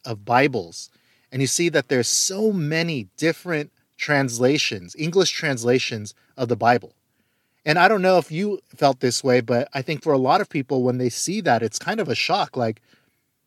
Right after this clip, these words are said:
"Why is there so many different versions of the Bible? Like, isn't there just one Bible? Doesn't it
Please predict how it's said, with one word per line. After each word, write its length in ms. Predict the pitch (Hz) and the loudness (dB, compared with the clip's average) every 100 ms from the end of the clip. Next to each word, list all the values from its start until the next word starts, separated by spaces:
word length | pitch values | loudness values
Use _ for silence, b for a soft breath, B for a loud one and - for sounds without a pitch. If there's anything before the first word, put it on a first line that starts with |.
| _ _ | _ _
"Why 160 | 123 214 | 2 2
is 100 | 233 | 2
there 120 | 277 | 2
so 220 | - 151 | 2 0
many 240 | 185 190 | 0 -2
different 480 | 135 - - 180 135 | -2 0 0 -2 -6
versions 460 | 107 135 175 127 117 | -2 2 2 0 -4
of 80 | 113 | -2
the 100 | 135 | -4
Bible? 380 | 135 185 123 | 0 0 0
Like, 240 | 107 110 - b b | -4 -6 -6 b b
isn't 240 | 151 208 | -4 -2
there 160 | 208 175 | 0 0
just 260 | 156 160 113 | 0 -2 -4
one 360 | 101 120 165 | -2 0 0
Bible? 400 | 120 107 120 147 | 0 0 0 0
Doesn't 300 | 127 135 185 | 0 0 -2
it 120 | 160 | -4